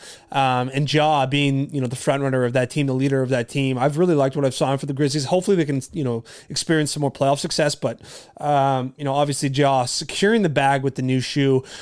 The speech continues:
Any thoughts on where Kyrie Irving might go, or, like, what? I, I've heard that there's, like, a,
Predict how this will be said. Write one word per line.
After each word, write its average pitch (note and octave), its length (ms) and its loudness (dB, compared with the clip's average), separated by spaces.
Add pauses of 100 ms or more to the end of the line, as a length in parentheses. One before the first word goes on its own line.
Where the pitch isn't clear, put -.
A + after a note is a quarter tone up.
(220)
Any A3 120 4
thoughts B3 300 2
on A#3 80 4
where G3+ 140 6
Kyrie E3 460 4
Irving F3 280 4
might G#3 240 2
go, G3+ 180 4
or, G3+ 460 2
like, C3 180 -2
what? D#3 300 0
I, D#3+ 140 2
I've F3 180 0
heard F3+ 260 2
that G3 200 2
there's, F3+ 220 0
like, E3+ 280 2
a, B2+ 480 2